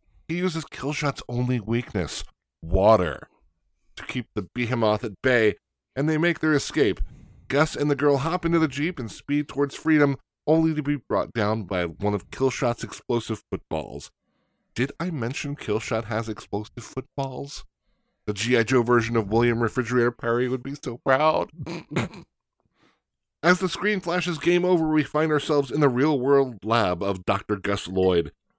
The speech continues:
Here, amidst bubbling water pipes, a laser stolen from the set of Real Science,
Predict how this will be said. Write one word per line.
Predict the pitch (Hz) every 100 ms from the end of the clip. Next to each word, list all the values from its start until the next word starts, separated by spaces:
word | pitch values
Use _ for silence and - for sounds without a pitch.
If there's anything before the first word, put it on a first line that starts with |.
| -
Here, | 151 156
amidst | 127 127 120 -
bubbling | 104 104 117 117 107
water | 104 117
pipes, | - 120 117 -
a | -
laser | 107 120 139 143
stolen | - 147 143 143
from | 151
the | 147
set | - 156
of | 139
Real | 147 151
Science, | - 165 139 104 -